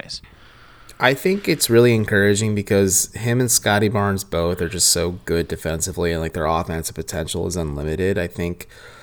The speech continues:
Speaker 2: that's what makes me so excited about the future of this league, is when you look at Evan Mobley, you look at what Scotty Barnes is doing in Toronto,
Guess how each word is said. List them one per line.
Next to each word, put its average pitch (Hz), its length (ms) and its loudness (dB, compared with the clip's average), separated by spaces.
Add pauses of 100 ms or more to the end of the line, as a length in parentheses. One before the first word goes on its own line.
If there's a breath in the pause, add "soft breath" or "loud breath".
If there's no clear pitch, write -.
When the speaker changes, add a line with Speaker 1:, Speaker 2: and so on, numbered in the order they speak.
(360 loud breath)
Speaker 2:
that's 120 340 2
what 123 100 0
makes 135 200 2
me 127 60 0
so 110 240 4
excited 90 360 0
about 82 160 -4
the - 40 -8
future 76 380 -6
of 65 80 -4
this 71 180 -2
league, 71 220 -4
is 76 100 -2
when 80 120 -4
you 90 100 0
look 98 160 0
at 98 80 0
Evan 87 200 0
Mobley, 80 320 -4
you 82 120 -2
look 95 140 0
at - 260 -4
what 92 120 0
Scotty 85 360 0
Barnes 82 320 -4
is 78 80 -6
doing 80 240 -4
in 82 100 -6
Toronto, 73 680 -4